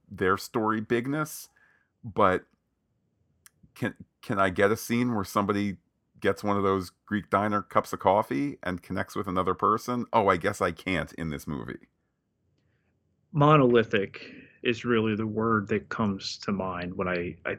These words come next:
Speaker 2: think of this film. And again, there are a couple characters I care about. I really, really like this cast. I just wish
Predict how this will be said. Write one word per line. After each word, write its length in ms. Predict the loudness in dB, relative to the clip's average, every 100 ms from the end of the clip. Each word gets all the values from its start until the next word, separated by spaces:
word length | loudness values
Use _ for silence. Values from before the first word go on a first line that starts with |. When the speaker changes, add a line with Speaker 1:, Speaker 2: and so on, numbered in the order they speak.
| -2
Speaker 2:
think 220 | -2 0
of 140 | -2
this 220 | -2 -2 -4
film. 440 | 0 0 0 -2
And 100 | -4
again, 460 | 0 2 4 2 0
there 240 | 2 4
are 100 | 4
a 60 | 4
couple 360 | 0 2 0
characters 680 | 2 4 6 6 2 0 0
I 120 | 0 -2
care 380 | 0 4 6
about. 480 | 6 6 6 4 2
I 220 | 2 2 2 2
really, 320 | 4 6 4
really 360 | 4 4 4 2
like 500 | 2 2 2 -4 -16 _ _ _ _ -4
this 320 | -2 0 -2
cast. 600 | 0 2 4 2 -2 0
I 140 | 0
just 340 | 0 -4 -6 -6
wish 560 | -4 -2 0 -2 -6